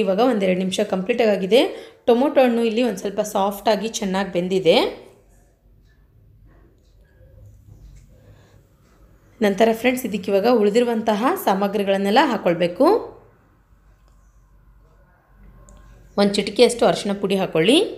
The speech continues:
ಅರ್ಧ ಟೀ ಸ್ಪೂನಷ್ಟು ಧನಿಯಾ ಪೌಡರ್, ಅರ್ಧ ಟೀ ಸ್ಪೂನಷ್ಟು ಗರಂ ಮಸಾಲ, ನಂತರ ರುಚಿಗೆ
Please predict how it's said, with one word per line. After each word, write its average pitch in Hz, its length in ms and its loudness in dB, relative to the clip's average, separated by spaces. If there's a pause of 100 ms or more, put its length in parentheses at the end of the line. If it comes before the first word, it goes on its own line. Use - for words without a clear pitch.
(1600)
ಅರ್ಧ 180 200 4 (120)
ಟೀ 220 140 -4
ಸ್ಪೂನಷ್ಟು 214 420 -6 (120)
ಧನಿಯಾ 185 220 0 (100)
ಪೌಡರ್, 196 320 6 (200)
ಅರ್ಧ 180 160 0 (120)
ಟೀ 220 160 -6
ಸ್ಪೂನಷ್ಟು 202 480 -6 (120)
ಗರಂ 185 260 2
ಮಸಾಲ, 180 320 -2 (1800)
ನಂತರ 185 240 4 (140)
ರುಚಿಗೆ 208 280 -2